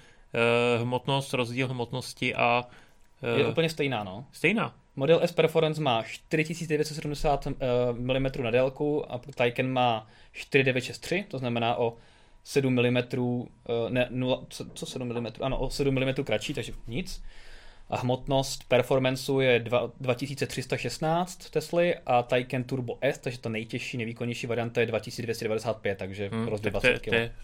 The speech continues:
Speaker 1: to je hodně podobný, to jsem čekal teda větší
Speaker 2: Takže
Speaker 1: rozdíl.
Speaker 2: to je vlastně úplně stejný auto, jenom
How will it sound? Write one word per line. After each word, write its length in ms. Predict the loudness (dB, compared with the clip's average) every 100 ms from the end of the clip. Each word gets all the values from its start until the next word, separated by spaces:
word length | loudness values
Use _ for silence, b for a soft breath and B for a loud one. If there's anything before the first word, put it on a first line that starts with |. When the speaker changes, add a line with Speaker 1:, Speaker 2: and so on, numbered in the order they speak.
| -2
Speaker 1:
to 80 | 0
je 40 |
hodně 200 | 0 -2
podobný, 380 | -4 -4 -2 -4
to 120 | -4
jsem 200 | -4 -4
čekal 300 | -2 0 0
teda 200 | 2 0
větší 280 | 0 -2 0
Speaker 2:
Takže 180 | 0 2
Speaker 1:
rozdíl. 180 | 4
Speaker 2:
to 40 | 6
je 60 | 6
vlastně 240 | 4 0
úplně 280 | 0 2 2
stejný 300 | 2 2 2
auto, 380 | 2 2 2 0 -4
jenom 260 | 0 0